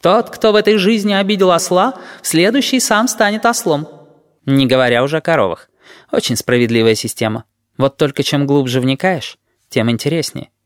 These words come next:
Кого же в прошлой жизни обидел ты? На некоторое время сказки отвлекают. Потом я опять начинаю нервничать. Кто лорд Ральфу? Никто. Особенно теперь.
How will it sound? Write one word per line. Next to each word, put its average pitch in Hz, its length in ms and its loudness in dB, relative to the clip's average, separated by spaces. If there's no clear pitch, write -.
Кого 185 320 2
же 202 120 0
в - 60 -8
прошлой 165 460 0
жизни 143 540 -2
обидел 123 500 -4
ты? - 320 -8
На 214 120 4
некоторое 226 400 4
время 190 300 2
сказки - 420 -2
отвлекают. 131 640 0
Потом 208 340 2
я 240 180 4
опять 120 360 0
начинаю 139 440 0
нервничать. 107 580 -6
Кто 208 400 0
лорд 143 340 0
Ральфу? 135 440 -4
Никто. 135 540 0
Особенно 139 480 0
теперь. 143 400 -4